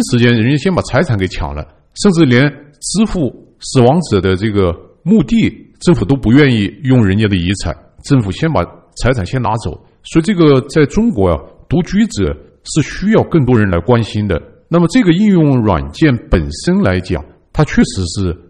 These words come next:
帮助这些啊，独居者解决一些自身的安全和危机紧急状况预警的问题，这个本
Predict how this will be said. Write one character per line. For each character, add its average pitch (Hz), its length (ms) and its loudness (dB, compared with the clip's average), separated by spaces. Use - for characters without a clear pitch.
帮 185 220 2
助 131 160 -4
这 104 180 0
些 90 220 -2
啊， 85 100 0
独 123 160 2
居 127 220 -2
者 87 280 -4
解 110 160 2
决 104 260 -4
一 98 60 2
些 92 220 -4
自 - 200 -6
身 104 100 -2
的 101 80 0
安 117 240 -2
全 78 240 -8
和 80 160 -8
危 104 240 0
机 101 280 -6
紧 85 240 -6
急 92 260 -8
状 123 200 -2
况 104 220 -4
预 151 180 -2
警 76 200 -10
的 82 80 -10
问 90 180 -6
题， - 220 -16
这 214 120 0
个 147 80 0
本 95 180 0